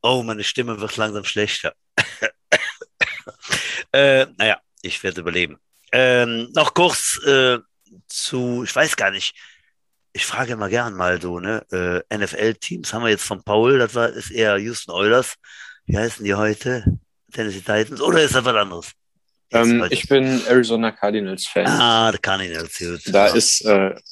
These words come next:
Speaker 2: ich, auch noch ganz wichtig zu erwähnen, ähm, jetzt nicht seit neuestem irgendwie als Erfolgsfan, weil die jetzt auf einmal
Speaker 1: Aha.
Speaker 2: gut sind, sondern ich bin da schon seit sechs Jahren dabei. Also wollte ich nur mal gesagt haben.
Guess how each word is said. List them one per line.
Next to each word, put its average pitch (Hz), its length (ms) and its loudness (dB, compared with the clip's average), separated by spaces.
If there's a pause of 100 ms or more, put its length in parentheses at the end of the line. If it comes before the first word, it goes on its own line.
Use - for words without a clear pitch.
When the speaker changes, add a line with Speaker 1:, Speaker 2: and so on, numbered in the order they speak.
Speaker 2:
ich, - 240 -16 (120)
auch 110 100 0
noch 98 160 0
ganz 98 260 2
wichtig - 340 2
zu - 120 2
erwähnen, 107 680 4
ähm, 98 360 -2 (680)
jetzt - 220 -4
nicht 131 120 6
seit 110 180 4
neuestem 120 560 2
irgendwie 117 280 0
als 104 180 -2
Erfolgsfan, 110 760 -2
weil 98 100 -2
die 101 60 -4
jetzt 101 160 -6
auf 101 100 -10
einmal 101 260 0
Speaker 1:
Aha. 123 60 2
Speaker 2:
gut 117 160 -2
sind, 123 260 0
sondern 110 440 0 (120)
ich - 120 -18
bin 110 100 -2
da 104 140 0
schon 107 200 0
seit 98 300 2
sechs - 280 -2
Jahren 85 220 -6
dabei. 82 340 -8
Also 85 240 -8 (580)
wollte 107 160 4
ich - 60 -4
nur 117 80 8
mal 104 140 6
gesagt 98 380 4
haben. 85 180 -2